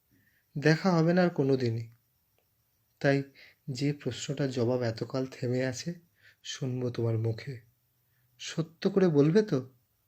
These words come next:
আমি বললাম, "বলবো।" বাইরের আকাশের দিকে তাকিয়ে শুধালো,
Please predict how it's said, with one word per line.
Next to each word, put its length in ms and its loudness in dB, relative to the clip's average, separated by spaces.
আমি 220 2
বললাম, 440 6
"বলবো।" 540 0
বাইরের 420 0
আকাশের 400 -2
দিকে 180 -2
তাকিয়ে 320 0
শুধালো, 480 -2